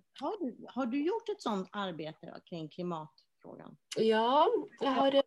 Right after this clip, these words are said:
Speaker 2: men det är tio, elva, tolv år sedan och det var en roman.
Speaker 1: Okej,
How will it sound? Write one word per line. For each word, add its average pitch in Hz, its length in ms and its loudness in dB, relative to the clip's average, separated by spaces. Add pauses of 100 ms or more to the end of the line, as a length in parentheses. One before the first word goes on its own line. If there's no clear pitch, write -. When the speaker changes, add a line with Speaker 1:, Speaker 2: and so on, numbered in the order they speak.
Speaker 2:
men 269 220 -4
det 294 100 6
är 330 360 10
tio, 226 580 -2
elva, 202 340 2
tolv 190 260 2
år 170 80 6
sedan 185 260 2
och 202 60 4
det 202 120 8
var 202 120 8
en 196 180 4
roman. 160 760 0 (300)
Speaker 1:
Okej, 247 340 -6